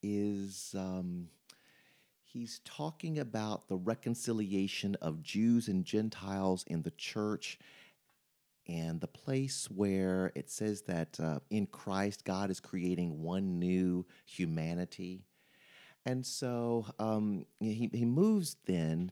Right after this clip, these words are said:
to talk a lot about, um, like, interpersonal racism and how, like, there's this one place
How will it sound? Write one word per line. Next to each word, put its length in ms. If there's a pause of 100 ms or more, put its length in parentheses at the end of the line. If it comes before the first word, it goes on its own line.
to 460 (4000)
talk 360
a 40
lot 380
about, 600 (160)
um, 480 (1080)
like, 240
interpersonal 880
racism 680
and 120
how, 320 (1700)
like, 180 (1160)
there's 220
this 160
one 180
place 800